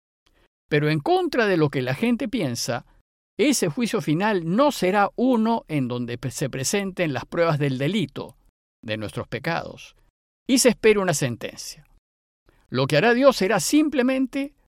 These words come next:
poner a la luz y hacer públicas y transparentes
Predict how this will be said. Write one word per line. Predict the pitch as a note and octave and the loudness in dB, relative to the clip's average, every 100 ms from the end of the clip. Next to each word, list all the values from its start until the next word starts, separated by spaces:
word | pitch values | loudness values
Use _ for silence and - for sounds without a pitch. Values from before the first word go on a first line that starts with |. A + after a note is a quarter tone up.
| - | -2
poner | B2+ D#3+ F3+ | 0 2 2
a | F3 | 2
la | C#3+ | 2
luz | D3 G3+ C#3 - | 2 0 -2 -4
y | C3+ | -6
hacer | B2 - E3+ | -4 -4 -4
públicas | - C4+ A#3+ G#3 F#3 - C#3 | -2 -2 -2 -2 -2 -2 -2
y | D3 | -4
transparentes | - C3+ - C#3+ G#3+ C4 A3+ D3 C4+ - | -4 -6 -4 -2 0 0 -2 -6 -6 -8